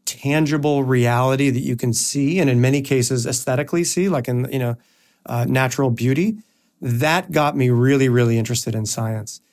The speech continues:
And so that's what actually put me down the path of thinking, "Well, maybe I should try to find a career where I can do something, um, that involves science, um, but that also I can build a, you know, a real, like, a career out of."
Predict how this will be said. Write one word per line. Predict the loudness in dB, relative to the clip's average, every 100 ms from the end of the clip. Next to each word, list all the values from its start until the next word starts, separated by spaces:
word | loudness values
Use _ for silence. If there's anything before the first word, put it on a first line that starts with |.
| _ _ -8
And | -2
so | 2
that's | 2 2
what | 0
actually | 0 0 -2
put | 0 0
me |
down | 2 2 0
the |
path | -2 -2 0 -2
of | -4
thinking, | -2 0 0
"Well, | 2
maybe | 2 2
I | 2
should | 0 -2
try | -2 0
to |
find | 0 0 0
a | -2
career | -2 -2 0 2 2 2 0 -6 _ _ -4
where | 0 4 4 4 4 2 0 -4 _ -4
I | -2 0
can | 0 2 2
do | 2
something, | 2 0 0 0 0 0 -2 -8 _ _ -4
um, | 0 0 0
that | 0 2
involves | 2 2 2 0
science, | -2 0 2 2 0 -6 -12 _ _ -6
um, | 0 2 2 2 2 -2 _ -6
but | -4 0
that | 2
also | 2 2 2
I | 0
can | 0 0 0
build | 2 2 2
a, | 2 0
you | 0
know, | 0
a | 0 0
real, | 0 0 0
like, | -2
a | -2
career | -2 0 2 2
out | -2
of." | -8 -18